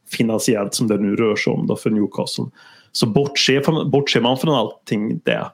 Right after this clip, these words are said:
Moralen försvinner ur sitt eget medvetande. Lite grann som, eh, Fredrik Backman har känt. Och som han nu inte har gjort det. Han har inte hycklat däremot om United.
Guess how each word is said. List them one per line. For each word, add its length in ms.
Moralen 720
försvinner 680
ur 300
sitt 280
eget 320
medvetande. 760
Lite 180
grann 220
som, 360
eh, 420
Fredrik 200
Backman 440
har 80
känt. 320
Och 160
som 100
han 100
nu 160
inte 300
har 100
gjort 240
det. 80
Han 160
har 240
inte 320
hycklat 400
däremot 300
om 160
United. 320